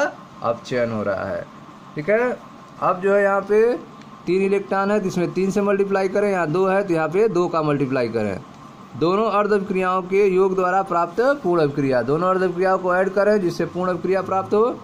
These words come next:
ठीक है, तो इसमें जो है दो का multiply करेंगे तो टू सी आर solid, ठीक है, हो गया प्लस थ्री सी डी टू प्लस, इसमें थ्री, थ्री का मल्टीप्लाई करें थ्री सी डी टू प्लस,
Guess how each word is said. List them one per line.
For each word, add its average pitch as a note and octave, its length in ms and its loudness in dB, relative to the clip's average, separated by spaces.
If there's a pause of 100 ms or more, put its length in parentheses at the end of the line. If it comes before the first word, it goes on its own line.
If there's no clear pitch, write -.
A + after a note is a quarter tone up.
(760)
ठीक C#3 120 -4
है, A3+ 320 2
तो D#3+ 280 -2
इसमें F#3+ 580 -4 (140)
जो D3+ 140 -2
है F3+ 160 0
दो F3 160 0
का F#3+ 140 -2
multiply F#3+ 440 0
करेंगे G3 340 0
तो G3+ 160 -2
टू F#3 240 -2
सी G3 220 -2
आर F#3 140 -2
solid, A3+ 440 0 (720)
ठीक D3+ 140 -4
है, A#3+ 400 -2 (920)
हो C3 160 0
गया F3+ 220 0
प्लस E3+ 380 -2
थ्री F#3 200 0
सी F#3+ 200 0
डी B3+ 220 2 (300)
टू F3+ 140 4
प्लस, D3 460 0
इसमें C#3+ 240 -4
थ्री, F3+ 220 -2
थ्री E3 180 -4
का G3 100 0
मल्टीप्लाई G3+ 300 2
करें A3 180 2 (640)
थ्री D3+ 160 0
सी F3 140 -2
डी B3+ 280 0
टू F#3 200 0
प्लस, G3+ 440 0